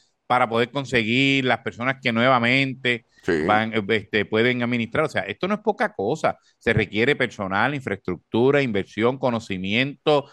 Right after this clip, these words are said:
Speaker 1: eh, experiencia, solidez financiera. O sea, do-, son, son muchos elementos. No estamos hablando de poca cosa, al igual que los que llegaron aquí de Metropista en un momento dado, los de Aerostar cuando llegaron al, al, al aeropuerto. O sea, todos ellos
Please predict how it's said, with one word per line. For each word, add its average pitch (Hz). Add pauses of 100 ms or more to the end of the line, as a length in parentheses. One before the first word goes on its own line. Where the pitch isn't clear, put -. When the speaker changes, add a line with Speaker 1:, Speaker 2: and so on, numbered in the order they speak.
(180)
Speaker 1:
eh, 104
experiencia, 123 (120)
solidez 120
financiera. 123
O -
sea, 151
do-, 135
son, 180
son 135
muchos 240
elementos. 139
No 113
estamos 135
hablando 147 (180)
de -
poca 131
cosa, 156 (360)
al 101
igual 90
que 175
los 143
que 107
llegaron 95
aquí 101
de 98
Metropista 90
en 82
un 82
momento 78
dado, 147 (280)
los 90
de 90
Aerostar 85
cuando 107
llegaron 98
al, 92
al, 85
al 85
aeropuerto. 101
O - (320)
sea, 95 (160)
todos 165
ellos 185